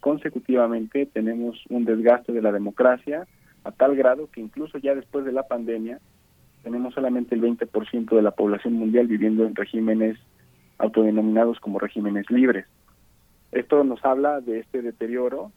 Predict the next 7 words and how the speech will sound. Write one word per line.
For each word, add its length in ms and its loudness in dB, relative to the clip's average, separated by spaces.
y 360 -10
de 420 0
un 360 -2
evento 640 -2
a 40 -4
nivel 260 -2
internacional 840 0